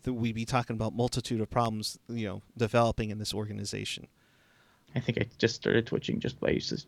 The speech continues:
Speaker 2: by you saying that.
Speaker 1: S-, sorry. <laughs> I did. I apologize. I don't want you to be twitching. Uh, unless you're going on Twitch to play video games. That, that's different, though. Uh,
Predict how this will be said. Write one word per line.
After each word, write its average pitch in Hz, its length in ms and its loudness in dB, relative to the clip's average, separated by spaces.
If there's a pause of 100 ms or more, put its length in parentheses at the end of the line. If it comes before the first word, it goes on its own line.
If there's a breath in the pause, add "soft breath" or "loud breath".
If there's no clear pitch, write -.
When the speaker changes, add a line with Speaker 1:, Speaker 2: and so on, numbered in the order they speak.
Speaker 2:
by 82 100 6
you 69 80 6
saying - 320 2
that. 50 100 2
Speaker 1:
S-, - 180 -8 (100)
sorry. 107 460 -4 (120)
<laughs> 123 120 2
I 156 100 6
did. 165 300 10 (400 loud breath)
I 175 180 8
apologize. 143 640 10
I 175 60 6
don't 156 100 6
want 156 220 4
you 160 60 -2
to 151 40 -2
be 139 100 0
twitching. 175 600 2 (520 loud breath)
Uh, 165 160 4
unless 175 400 10
you're 214 100 8
going 180 260 8
on 160 140 6
Twitch - 380 2
to 143 180 4
play 139 340 4
video 127 300 4
games. 113 320 -2
That, 120 160 0 (100)
that's 120 240 4
different, 117 420 0
though. 107 180 -10 (480 loud breath)
Uh, 127 480 8